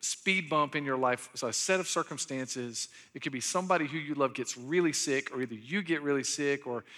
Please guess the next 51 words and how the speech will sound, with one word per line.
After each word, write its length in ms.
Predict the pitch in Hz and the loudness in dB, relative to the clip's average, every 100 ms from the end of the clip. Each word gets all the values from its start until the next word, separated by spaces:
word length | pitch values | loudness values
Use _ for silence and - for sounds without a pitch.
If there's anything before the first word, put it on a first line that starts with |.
| - - | -18 -4
something 300 | - 180 180 | 0 2 4
goes 200 | 160 147 | 2 2
sideways 680 | - 160 156 151 147 143 | 4 6 6 4 4 2
with 120 | 139 117 | -2 -4
a 40 | |
job 320 | - 156 156 | 4 8 8
or 60 | 139 | 4
with 140 | 123 | -4
a 40 | 117 | -2
child 380 | - 151 151 139 | 4 6 6 4
or 40 | |
with 200 | 120 - - - - | -2 -8 -20 -20 -8
something 340 | - 175 170 160 | 0 2 2 0
in 100 | 151 | 2
your 100 | 143 | 4
life, 260 | 139 135 160 | 4 4 4
or 160 | 156 | 6
either 260 | 165 160 135 - - | 6 6 2 -6 -8
you're 180 | 135 175 | 0 2
just 340 | 165 160 - - - | 6 4 4 -8 -6
moving 400 | 135 185 208 196 | 6 6 10 8
in 80 | 170 | 6
the 60 | 147 | 4
same 280 | 196 185 | 6 6
direction, 440 | 165 147 170 165 143 | 6 6 6 4 0
hoping 340 | 143 180 170 | 4 4 2
for 140 | 151 123 | -2 -2
one 340 | 139 170 165 | 2 2 2
thing 320 | - 170 143 - - | 4 4 4 -4 -6
for 120 | 139 | -4
years, 600 | 127 131 185 196 156 120 | -4 2 8 8 8 2
and 160 | - 131 | -2 -6
it 140 | 120 | -8
never 340 | 135 147 175 170 | 0 4 4 2
seems 320 | - 156 139 | 0 -2 -4
to 80 | 123 | -6
happen. 500 | 120 139 123 104 90 _ _ _ _ _ _ _ _ - | 0 0 0 -12 -14 _ _ _ _ _ _ _ _ 6
I 80 | 196 | 8
don't 80 | |
know, 80 | 180 | 8
has 200 | 127 156 | 4 4
anybody 340 | 214 226 214 185 | 4 8 8 8
else 180 | 180 | 6
ever 140 | 190 165 | 4 4
been 180 | 147 160 | 0 2
there 380 | 165 170 175 - | 4 4 0 -6
in 100 | 156 | 2
life 200 | 156 156 | 2 2
other 200 | 151 160 | 0 0
than 120 | 147 | -2
me? 200 | 147 156 | -6 -8